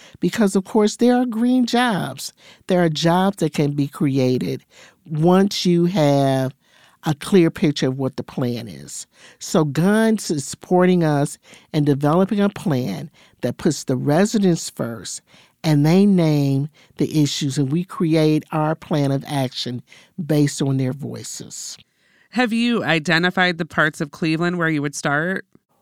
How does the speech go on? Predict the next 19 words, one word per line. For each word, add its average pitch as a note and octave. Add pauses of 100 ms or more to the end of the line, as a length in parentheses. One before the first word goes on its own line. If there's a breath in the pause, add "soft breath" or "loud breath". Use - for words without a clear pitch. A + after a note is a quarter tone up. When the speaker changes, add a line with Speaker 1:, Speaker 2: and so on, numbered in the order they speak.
(100)
Speaker 1:
Well, G3+
actually, F3+
it's F3+ (400)
gotta G3
be D3+
on D3 (180)
the D3
east E3
side C3+
of D3
Cleveland, D#3 (420 soft breath)
where D#3
we D3+
see D#3
a C3
concentration C#3
of C3+
African C3+
Americans, B2+